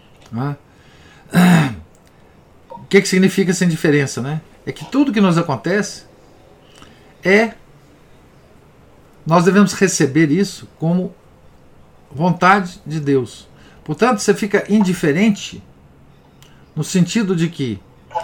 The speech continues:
seja uma coisa boa, seja uma coisa ruim, você recebe sempre como um presente de Deus. Essa é a indiferença de,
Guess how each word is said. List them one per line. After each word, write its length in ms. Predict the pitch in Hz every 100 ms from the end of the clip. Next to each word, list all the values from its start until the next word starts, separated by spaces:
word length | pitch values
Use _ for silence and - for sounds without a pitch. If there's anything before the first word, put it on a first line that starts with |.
| - - - -
seja 500 | - - 233 262 214
uma 160 | 220 208
coisa 320 | 196 190 170
boa, 360 | 123 113 95 101 - _ - - - _ -
seja 400 | - 208 214 208
uma 160 | 185
coisa 320 | 180 151 135
ruim, 520 | 117 127 135 170 214 196 - - - - - -
você 280 | 160 - 214
recebe 500 | 208 - 208 214 180
sempre 580 | - 202 233 208 110 107 _ _ - _ -
como 360 | 180 190 220 - _ -
um 60 | 233
presente 580 | 262 190 147 143 - - 127
de 100 | 143
Deus. 340 | 139 175 139 - - -
Essa 320 | 135 175 190 175
é 80 |
a 60 | 175
indiferença 720 | 175 156 165 160 175 - - - - - - - - - - -
de, 640 | 127 131 143 139 131 120